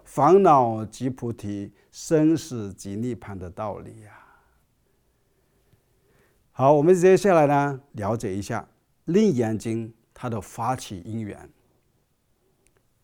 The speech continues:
大家都知道佛有十大弟子，其中有一位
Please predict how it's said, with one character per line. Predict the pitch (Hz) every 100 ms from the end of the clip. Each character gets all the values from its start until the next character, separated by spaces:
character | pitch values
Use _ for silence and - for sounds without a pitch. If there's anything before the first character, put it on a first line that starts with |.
| _ _ _ _
大 | 139 131
家 | 120
都 | 117
知 | 107 123
道 | 123 107
佛 | - 120 131
有 | 120 104 _ _ _
十 | - - 117
大 | 117
弟 | 92 107
子， | 90 _ _ _
其 | - 143
中 | 139 147
有 | 131
一 | 104 110
位 | 120 120